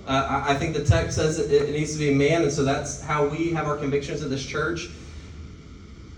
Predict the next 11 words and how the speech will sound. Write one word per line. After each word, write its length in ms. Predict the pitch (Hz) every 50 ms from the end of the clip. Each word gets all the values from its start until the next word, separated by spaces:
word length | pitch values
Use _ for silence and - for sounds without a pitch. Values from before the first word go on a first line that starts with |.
| - - - -
But 120 | - 139 139
what's 240 | 147 165 170 -
important 420 | 156 156 - 156 170 170 131 131 127
is 120 | 117 113 120
that 180 | 117 110 120
God 260 | 120 127 123 127 -
is 100 | 170 147
prioritizing 1120 | - - - 135 117 117 120 131 151 156 - 110 - 113 110 107 104 107 107 104 107 107 -
relationships 1040 | 117 110 107 113 127 143 160 - 131 113 - - 110 98 95 101 - - - - -
over 240 | - 120 113 110 104
giftedness, 880 | 101 - 123 113 - - 107 98 90 87 78 69 - - - - -